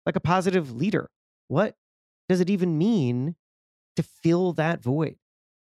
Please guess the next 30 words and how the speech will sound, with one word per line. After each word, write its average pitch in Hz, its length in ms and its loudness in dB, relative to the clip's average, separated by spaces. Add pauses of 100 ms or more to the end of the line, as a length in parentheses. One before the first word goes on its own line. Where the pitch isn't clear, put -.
(240)
That's 240 240 2
what 190 180 2
we're 160 220 2
talking 160 340 0
about 139 400 2 (140)
today 139 420 2
on 117 220 -2
Problem 143 300 0
Solvers 131 500 -2
with 120 160 -6
John 143 260 0
Gordon. 151 400 0 (260)
John, 175 200 4
by 165 80 4
the 143 80 2
way, 135 100 4
he 131 80 2
said 131 240 0
he 117 140 -2
is 117 80 -2
the 139 100 -6
author 123 260 0
of 120 200 -4 (120)
twenty-eight 175 760 -2
books. 139 340 -2
That's 330 180 -2
a 214 60 4
lot 196 300 2
of 156 100 2
books. 175 320 2